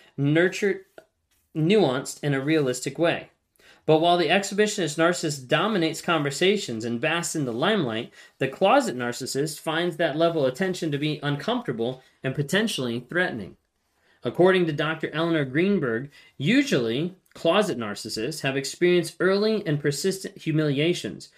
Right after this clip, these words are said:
which have made them feel extremely conflicted about being in the spotlight. Although some character-, characterize closet narcissists as simply introverted,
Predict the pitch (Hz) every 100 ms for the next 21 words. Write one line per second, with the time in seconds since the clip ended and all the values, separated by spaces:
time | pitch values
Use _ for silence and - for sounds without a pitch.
0 | - - 139 156 151 165 160 151 175 175
1 | 135 - - 156 170 190 190 175 - 139
2 | 208 214 - 127 139 - - 135 139 -
3 | 165 170 135 143 139 127 139 - 175 131
4 | 104 73 _ _ _ _ - 127 147 147
5 | 175 170 190 175 - - _ _ - 190
6 | 190 180 151 147 - 175 214 202 135 127
7 | - 127 151 147 135 - 165 151 113 185
8 | 240 - 110 104 107 143